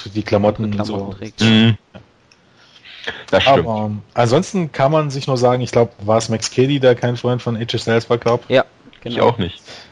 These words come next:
Speaker 3: Also, also nein, sagen wir
Speaker 2: Ich
Speaker 3: so, ich,
Speaker 2: mittlerweile
Speaker 3: äh,
Speaker 2: schon.
Speaker 3: A J Styles finde ich gut, aber ich, ich find's nicht gut, dass er jetzt direkt als Number One Contender rauskommt.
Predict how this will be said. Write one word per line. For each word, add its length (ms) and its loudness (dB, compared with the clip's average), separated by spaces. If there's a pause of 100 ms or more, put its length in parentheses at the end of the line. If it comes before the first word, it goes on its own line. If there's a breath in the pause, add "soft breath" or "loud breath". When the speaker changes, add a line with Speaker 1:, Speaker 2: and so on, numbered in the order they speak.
(160)
Speaker 3:
Also, 200 4
also 180 4
nein, 180 6
sagen 140 6
wir 40 4
Speaker 2:
Ich 60 -2
Speaker 3:
so, 60 2
ich, 80 4
Speaker 2:
mittlerweile 380 0
Speaker 3:
äh, 40 0
Speaker 2:
schon. 280 -4
Speaker 3:
A 40 4
J 200 0
Styles 220 4
finde 160 0
ich 120 -4
gut, 320 0 (100)
aber 220 4
ich, 240 -4
ich 160 -6
find's 320 -2
nicht 180 0
gut, 160 -2
dass 140 4
er 80 0
jetzt 160 -2
direkt 160 -4
als 180 0
Number 200 4
One 100 2
Contender 340 -2
rauskommt. 400 -4